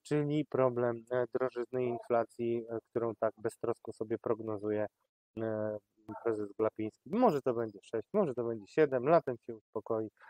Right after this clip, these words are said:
No, drodzy państwo, nawet nie chce mi się tego, e, powtarzać, bo jest to tak niepoważne, że,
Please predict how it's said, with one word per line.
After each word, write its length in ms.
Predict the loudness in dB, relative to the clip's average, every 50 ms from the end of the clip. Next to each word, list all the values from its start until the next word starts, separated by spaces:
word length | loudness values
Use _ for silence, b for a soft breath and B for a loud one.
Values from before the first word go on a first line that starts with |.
| B B B B -2
No, 60 | 0
drodzy 220 | 2 2 0 0 2
państwo, 360 | 4 4 4 2 0 -4 -2
nawet 300 | -2 -2 -2 -2 -4 -4
nie 100 | -4 -6
chce 200 | -4 -4 -6 -6
mi 100 | -6 -6
się 140 | -6 -8 -4
tego, 400 | -4 -4 -2 0 0 0 0 0 -4 -8 -6 -4
e, 140 | -2 -2 -2 -2 -2
powtarzać, 440 | -4 -2 4 6 6 6 6 4 -4 -4
bo 60 | -6
jest 120 | -6 -6 _
to 80 | -4
tak 260 | -2 0 0 0 -2
niepoważne, 640 | -6 -6 -4 -2 0 2 2 2 2 0 -4 -14 -16 -20 -20 _ _ _ _ _ _ _ _
że, 420 | -16 -8 -2 0 2 2 2 0